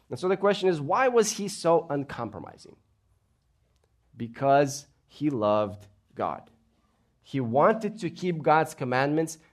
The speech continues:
because he loved God. Jesus said, "If you love me, you will keep my commandments."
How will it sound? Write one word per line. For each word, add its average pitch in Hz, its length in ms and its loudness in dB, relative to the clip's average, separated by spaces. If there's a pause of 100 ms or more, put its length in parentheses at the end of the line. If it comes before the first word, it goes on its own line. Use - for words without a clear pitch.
because 127 720 0
he 147 220 -6
loved 107 560 -2
God. 214 360 0 (360)
Jesus 208 300 -2
said, 170 220 4
"If 139 160 -4
you 208 100 -4
love 143 380 4
me, 101 260 -4 (420)
you 139 120 -6
will 151 120 -2
keep 170 240 -6
my 123 240 0
commandments." 143 680 -6